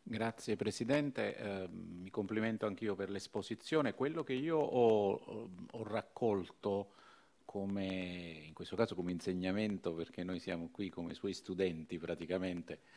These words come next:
e apprendiamo, ehm, e soprattutto, ehm, l'aspetto culturale.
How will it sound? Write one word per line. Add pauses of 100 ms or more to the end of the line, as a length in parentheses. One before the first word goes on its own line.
(200)
e
apprendiamo, (560)
ehm,
e
soprattutto,
ehm,
l'aspetto
culturale.